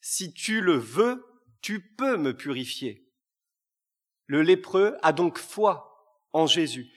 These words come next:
Il a foi en sa bonne volonté, d'une part, en sa toute-puissance,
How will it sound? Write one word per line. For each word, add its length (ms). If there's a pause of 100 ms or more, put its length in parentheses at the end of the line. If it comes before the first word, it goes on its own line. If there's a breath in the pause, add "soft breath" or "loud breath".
(200 soft breath)
Il 140
a 80
foi 760
en 120
sa 200
bonne 320
volonté, 720
d'une 200
part, 400 (540)
en 80
sa 180
toute-puissance, 960